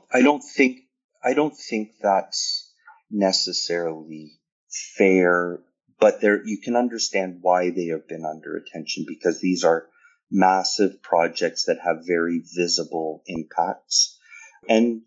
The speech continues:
the, the track record of those industries in the past has not always been very great,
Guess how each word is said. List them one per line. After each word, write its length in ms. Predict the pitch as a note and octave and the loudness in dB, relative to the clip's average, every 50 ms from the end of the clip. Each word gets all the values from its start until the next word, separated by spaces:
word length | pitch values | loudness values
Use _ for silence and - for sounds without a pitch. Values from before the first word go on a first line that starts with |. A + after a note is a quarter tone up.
| _ _ | _ _
the, 220 | - B2 A#2 A2 A2 | -4 -2 -2 0 0
the 80 | A#2 A#2+ | -2 -6
track 380 | - - C#3 C3 B2+ B2+ - | -2 2 2 2 2 2 0
record 380 | A#2+ G#2+ G2 - - G2+ F#2 F#2+ | 0 0 0 0 -2 -6 -6 -4
of 140 | F#2+ E2+ D#2+ | -6 -8 -8
those 200 | F2 F2 E2+ F2 | -8 -8 -8 -8
industries 680 | F2 F2 E2+ E2 E2+ E2 - - - E2+ E2+ E2 - E2+ | -8 -8 -8 -8 -6 -6 -6 -4 -4 -4 -4 -4 -4 -6
in 80 | E2+ | -4
the 140 | E2 E2 - - - | -4 -4 -4 -2 0
past 440 | E2 D#2+ E2 D#2+ - - - - _ _ _ _ _ _ _ _ _ | 2 2 2 2 0 -4 -6 -8 _ _ _ _ _ _ _ _ _
has 200 | - G2 F2 - | -2 -2 0 2
not 160 | F#2+ F2 E2 E2 | 2 2 4 4
always 400 | D#2+ D#2+ D#2+ D#2+ D#2+ - - - | 2 2 0 -2 -6 -8 -8 -6
been 160 | E2+ D#2+ D#2 | -6 -6 -4
very 360 | D#2+ E2 D#2 D#2 D#2 D2+ D2 _ _ | -2 -2 -2 -2 -4 -6 -10 _ _
great, 360 | - F2 F2 F2+ F2 - - | -4 -2 0 0 -2 -4 -8